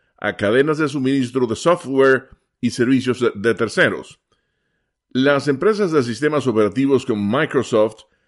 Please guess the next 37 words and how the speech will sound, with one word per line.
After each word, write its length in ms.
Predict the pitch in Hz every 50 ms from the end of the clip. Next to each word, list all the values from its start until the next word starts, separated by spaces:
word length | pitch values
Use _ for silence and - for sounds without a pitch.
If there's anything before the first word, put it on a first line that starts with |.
| _ _ _ -
han 140 | 131 127
sido 220 | 120 143 139 143 135
el 100 | 123 104
principal 460 | 127 117 104 110 98 98 117 117 113
blanco, 360 | 120 131 131 127 117 143 131
con 160 | 123 113 107
miles 300 | 123 139 135 131 123 110
de 100 | 110 113
instalaciones 760 | 110 98 92 110 104 101 95 - 127 123 123 123 117 - - - _ _ _ _ _ _
de 140 | - 107 -
su 140 | 110 117 110
servidor 480 | 107 123 113 107 104 107 120 131 131 123
de 100 | 120 98
correo 360 | 110 107 110 120 120 120 120
electrónico 600 | 110 104 90 117 113 120 120 107 95 117 110 - -
Exchange 840 | 113 101 - - - - 165 147 135 143 156 170 185 - - - _ _ _ _ _ _
violados 580 | 110 123 131 131 151 180 196 214 196 156 147
a 60 | 151
nivel 260 | 135 127 131 139 135 131
mundial 600 | 131 120 110 120 131 131 135 139 135 135 - _ _ _ _ _ _ _
en 120 | 127 123 123
las 160 | 123 - 156
últimas 340 | 160 139 131 135 131 123 104
semanas, 420 | 123 127 135 135 143 143 131 -
principalmente 1040 | - - 139 127 123 131 135 127 - 196 190 170 170 170 156 131 - 151 143 139 - _ _ _ _
después 360 | - - 104 104 - 160 143 127
de 120 | 139 117
que 80 | 120 120
la 80 | 113
empresa 400 | 107 92 - 131 127 120 135 123
sacó 420 | - - 110 101 - 135 127 - -
un 220 | 131 127 117 101 90
parche 480 | 135 131 120 95 - 117 110 104 - _ _ _ _ _ _
y 140 | - 117 120
revelara 480 | 117 120 117 120 127 135 143 143 131 135
que 120 | 120 110
hackers 600 | 101 143 139 123 - - 113 110 104 - - -